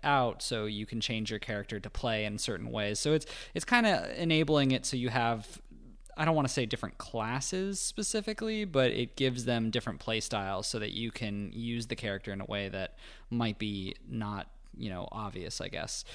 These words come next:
Uh, I don't know how, how vast the card actually mechanics get into this as to how many different variations you can have in a play style, but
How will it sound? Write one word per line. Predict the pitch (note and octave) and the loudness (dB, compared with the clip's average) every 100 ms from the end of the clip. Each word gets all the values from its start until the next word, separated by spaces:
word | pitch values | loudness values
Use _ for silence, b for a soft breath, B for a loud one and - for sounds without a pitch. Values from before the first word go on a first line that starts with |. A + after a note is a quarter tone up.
| B B | B B
Uh, | - A#2+ B2 | 2 4 6
I | D#3 | 6
don't | F3+ | 8
know | E3+ | 8
how, | D3 C3+ B2 A#2 - | 8 8 6 2 0
how | A2+ | 0
vast | A2 A2 G#2 - | 0 0 -2 -4
the | |
card | - A2 A2 A2 - - - - - - - - - - - | -2 0 0 -4 -10 -16 -20 -20 -20 -18 -18 -20 -18 -18 0
actually | B2 - G#2+ G#2 G2 G2+ - | 2 2 -2 -2 -4 -8 -6
mechanics | A#2 - A2 G#2+ - | -4 -2 -2 -2 -4
get | - G#2 - | -2 -2 -2
into | A#2 B2+ F3 | -4 -2 -2
this | E3+ F#3+ G3+ - | -2 -2 -2 -4
as | G#2 G2+ G2 G2 - | -4 -4 -4 -6 -8
to | - G#2+ G2+ F#2+ G2+ | -6 -4 -4 -4 -6
how | - A2 | -4 -4
many | G#2 G2+ G2+ | -4 -4 -4
different | G#2+ A#2 E2 G2+ | -4 -4 -6 -4
variations | G#2 G2 F#2+ G#2+ C#3+ C#3 | -4 -4 -4 -2 -2 -2
you | D#3 | -4
can | F3 | -4
have | F3 F3 | -2 -2
in | F3 | -4
a | |
play | - F#3+ | -2 -4
style, | F3+ G3 F#3+ F#3+ | -2 0 2 2
but | D3 G#2 G2 | 0 -2 -2